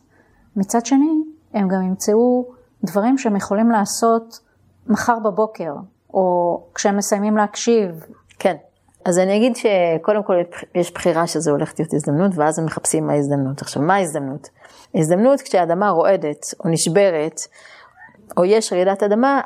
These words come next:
Speaker 2: אז אפשר לסדר את האדמה מחדש. זאת אומרת, אדמת חיי, אדמת החיים שלי, האם יש פה גן פורח? האם יש פה גן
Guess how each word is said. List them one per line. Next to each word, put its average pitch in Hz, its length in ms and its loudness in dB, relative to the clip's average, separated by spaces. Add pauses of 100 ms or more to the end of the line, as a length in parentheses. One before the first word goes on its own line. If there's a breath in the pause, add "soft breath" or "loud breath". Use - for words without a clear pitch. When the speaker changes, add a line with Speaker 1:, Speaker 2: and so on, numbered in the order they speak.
Speaker 2:
אז 190 200 -2 (100)
אפשר - 160 0
לסדר 185 300 0
את 180 100 -2
האדמה 156 260 0
מחדש. 123 500 -6
זאת - 100 -6
אומרת, 160 220 0
אדמת 220 340 2
חיי, 139 480 -4 (560 loud breath)
אדמת 247 340 2
החיים 180 320 -2
שלי, 170 280 -2
האם 220 280 4
יש 208 140 0
פה 185 120 -2
גן 180 220 0
פורח? 156 500 -2 (500 loud breath)
האם 202 240 2
יש 202 120 -2
פה 185 160 -2
גן 170 200 2